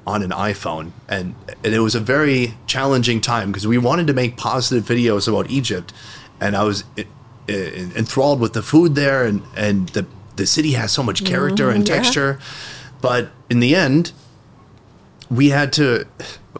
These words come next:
Speaker 1: we had to film it on iPhones. And we
Speaker 2: <laughs>
Speaker 1: told, I'm, I'm really happy with the story that we told there, but was that easy to get through? No. Uh, like, every step of the way, it's like, like, "Fuck these police. Fuck this situation.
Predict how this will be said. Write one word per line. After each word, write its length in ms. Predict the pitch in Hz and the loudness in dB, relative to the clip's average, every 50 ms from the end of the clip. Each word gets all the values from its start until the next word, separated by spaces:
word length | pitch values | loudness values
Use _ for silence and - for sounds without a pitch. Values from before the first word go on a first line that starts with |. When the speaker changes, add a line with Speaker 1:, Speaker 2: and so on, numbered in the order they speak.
| - - - | -18 -14 -6
Speaker 1:
we 140 | - 113 117 | -2 0 0
had 100 | 120 120 | 0 0
to 60 | 117 | -2
film 160 | - - 135 127 | -2 0 0 2
it 60 | 123 | 2
on 100 | 110 110 110 | 2 0 0
iPhones. 420 | 104 107 104 - 98 85 80 - - 165 | 0 -2 -2 -4 -6 -8 -6 -6 -4 -2
And 140 | 147 117 113 | 0 2 2
we 100 | 120 120 | 2 2
Speaker 2:
<laughs> 120 | 117 - 156 | 2 2 2
Speaker 1:
told, 220 | 151 160 151 - - - | 2 2 2 0 -6 -6
I'm, 140 | - 117 113 - | -4 -4 -2 -2
I'm 140 | 117 113 113 107 113 113 139 | -2 -2 -2 -2 0 2 4
really 240 | 170 180 156 139 123 | 4 4 4 2 0
happy 240 | 110 120 117 - 120 | 0 -2 -4 -4 -4
with 80 | 117 98 | -4 -2
the 80 | 113 | -2
story 320 | 104 - - 117 113 113 113 | -2 0 0 2 2 4 2
that 160 | 110 98 95 | 2 2 0
we 100 | 101 104 | -4 -4
told 300 | - - 127 123 135 131 | -2 0 0 0 0 0
there, 300 | 131 135 139 147 147 - - - - - - - - - - - - - - - - - | 0 0 0 0 -2 -4 -8 -18 -20 -20 -20 -20 -20 -20 -20 -20 -20 -20 -20 -20 -12 -6
but 280 | - 123 117 107 95 - - - - - - | -4 -2 -2 -4 -6 -10 -20 -20 -20 -8 -2
was 140 | - 110 107 | 0 2 2
that 140 | 110 101 92 | 2 0 0
easy 360 | - 107 113 139 147 156 139 | 0 2 2 4 4 4 2
to 80 | 117 110 | 2 0
get 220 | 101 107 120 127 | 0 0 -2 0
through? 200 | - 147 143 135 | 0 0 2 2
No. 360 | 131 160 170 92 80 78 - - - | 2 2 0 -2 -4 -8 -10 -10 -10
Uh, 280 | - - - - - - | -8 -8 -8 -8 -8 -8
like, 220 | 95 98 95 92 - - - - - - - - - - | -8 -8 -8 -8 -10 -16 -20 -20 -20 -20 -20 -12 -6 -4
every 220 | 120 139 143 135 | -2 0 0 0
step 220 | 113 - 139 127 - | 0 0 -2 0 0
of 60 | 117 | 0
the 60 | 107 | 0
way, 240 | 98 113 143 139 110 | 2 2 2 2 0
it's 160 | 98 87 - | -2 -4 -4
like, 280 | - 85 85 85 - - - - - - - - - - - - - - - - - - - - - | -2 -2 -4 -4 -8 -12 -18 -20 -20 -20 -20 -20 -20 -20 -20 -20 -20 -20 -20 -20 -20 -20 -20 -16 -14
like, 120 | - - - | -12 -12 -10
"Fuck 260 | - - 104 98 - | -10 -8 -8 -8 -8
these 180 | - 92 90 | -8 -10 -10
police. 600 | - - 95 98 131 147 151 143 139 - - - - - - - - - _ _ - | -8 -6 -2 2 4 4 4 4 2 0 -2 -4 -6 -12 -20 -20 -20 -20 _ _ -20
Fuck 260 | - - - 107 - | -10 -6 -6 -6 -4
this 140 | - 101 98 | -4 -4 -2
situation. 760 | - 110 - - 98 95 123 147 147 - - 143 139 135 139 | -2 -2 -2 -2 0 2 2 2 2 2 0 0 0 0 -2